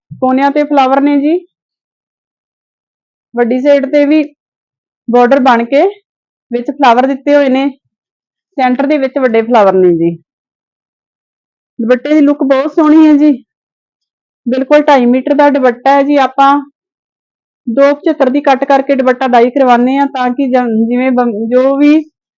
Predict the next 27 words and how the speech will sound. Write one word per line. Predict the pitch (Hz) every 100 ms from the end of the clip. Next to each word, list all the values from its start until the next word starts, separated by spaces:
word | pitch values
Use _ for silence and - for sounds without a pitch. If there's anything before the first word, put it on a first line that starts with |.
| _
ਮਤਲਬ | 233 240 269
ਡਾਈਬਲ | 254 233 240 277
ਫੈਬਰਿਕ | 285 240 226 277
ਹੁੰਦਾ | 285 240
ਹੈ, | 247
ਉਹਦੇ | 262 262
ਵਿੱਚ | 262
ਨਾ | 277 320
ਸ਼ਰਿੰਕ | 330 269 254
ਹੋਣ | 277 247
ਦੀ | 240
ਗੁੰਜਾਇਸ਼ | 254 233 240
ਜ਼ਰੂਰ | 247 233 247 294
ਹੁੰਦੀ | 262 226 269
ਹੈ | 370 - _ _ _ _ _ _
ਤੇ | 269
ਆਪਾਂ | 262 262 269
ਉਸੇ | 277
ਹਿਸਾਬ | 311 302 262
ਨਾਲ | 240 269
ਹੀ | 269
ਆਪਾਂ | 269 254 254
ਫਿਰ | 269
ਫੈਬਰਿਕ | 262 240 214 254 254
ਐਕਸਟਰਾ | 220 233 277
ਰੱਖਦੇ | 254 247 269
ਆ | 262